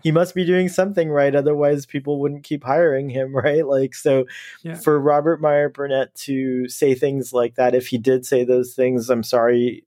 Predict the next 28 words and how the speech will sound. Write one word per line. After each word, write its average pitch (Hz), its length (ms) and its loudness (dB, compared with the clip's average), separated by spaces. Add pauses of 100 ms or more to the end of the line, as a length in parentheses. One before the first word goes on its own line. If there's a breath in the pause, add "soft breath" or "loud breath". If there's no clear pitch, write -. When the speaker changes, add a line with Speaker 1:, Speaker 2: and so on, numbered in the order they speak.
Speaker 1:
that 117 220 0
he 123 60 0
insulted 123 520 -4
one 127 120 -4
of 120 60 0
your 117 100 -2
favorite, 117 460 -2
um, 120 420 -6
writers, 135 380 0 (440 loud breath)
but 139 300 0 (200)
for - 180 -2
him 170 160 2
to 165 80 4
resort 160 240 2
to - 80 -14
that, 196 220 2
it - 20 2
just 185 240 -2
means 202 180 2
he 190 80 0
doesn't 156 280 0
really 151 200 0
have 139 200 -2
a 131 80 -2
valid 120 360 0
critique. - 440 -12
He - 140 -10
just 143 280 -2